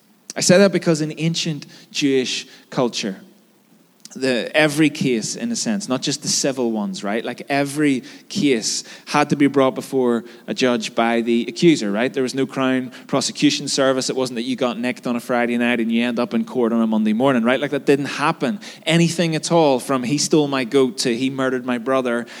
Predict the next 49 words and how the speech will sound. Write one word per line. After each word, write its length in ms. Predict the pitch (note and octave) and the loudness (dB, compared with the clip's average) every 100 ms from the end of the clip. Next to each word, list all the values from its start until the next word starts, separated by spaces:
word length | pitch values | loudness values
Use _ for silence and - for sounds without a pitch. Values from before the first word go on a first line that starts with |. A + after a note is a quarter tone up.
| - - | -10 -4
ended 240 | D3+ D#3 | 0 2
up 160 | D#3 D3+ | 0 -2
in 80 | |
court 260 | C3 D#3 D#3 | 0 4 4
because 240 | C#3 C#3+ | 2 -4
the 140 | C3+ C3+ | 0 0
accuser 500 | C3 C#3+ D3 C#3+ C#3 | 0 4 6 4 0
had 220 | C3+ C3+ | -2 -4
to 100 | C#3 | -2
bring 280 | G#2 C#3 C#3+ | 0 0 0
the 120 | C3+ | 0
accusation 640 | C#3 C#3 C3 C3 C#3 D3 | -2 -4 -2 0 0 0
before 280 | C3+ B2+ C3+ | -4 0 0
a 60 | A#2+ | 0
ju-, 160 | G2+ - | -4 -14
before 400 | B2+ A2+ C3+ B2 | -14 -6 -2 -2
a 40 | |
judge 400 | A2+ C3+ B2 A#2 - - | 0 -2 -2 -4 -12 -10
and 180 | - C3 | -6 -2
bring 320 | B2 D3 C#3+ | 0 0 2
the 120 | C#3 C3 | 2 2
accusee. 600 | C3 - C#3 C3 D#3 B2 | 2 2 2 4 4 2
So 80 | |
they 100 | C3+ | 2
both 240 | C3 E3 D#3 | 4 4 4
had 180 | D#3 D3+ | 0 0
to 60 | |
be 260 | B2 D#3 E3 | 2 4 6
there, 200 | D3 A#2 | 4 4
right? 180 | A#2+ C3 | 2 0
He 40 | |
had 140 | C#3+ | -2
to 60 | D3 | -2
get 260 | D#3+ D#3 - | -2 -2 -2
them 160 | C#3 | -2
up 180 | E3 F#3+ | 0 -2
in 80 | E3 | -4
front 220 | F3 E3 | -2 0
of 80 | C#3+ | 0
a 40 | |
judge 340 | C3+ D3 C#3+ C3 | 0 0 0 -2
and 120 | B2+ | -2
say, 320 | C#3+ B2+ B2 - - | 0 2 0 -6 -2
"This 160 | E3+ F3+ | 2 4
guy 220 | F#3 D#3+ | 4 4
did 240 | D3+ F3 E3+ | 6 4 4
this." 280 | C3 A2 | 2 0
And 120 | C3+ C#3+ | -2 0
then 240 | C#3 C3 | 0 -2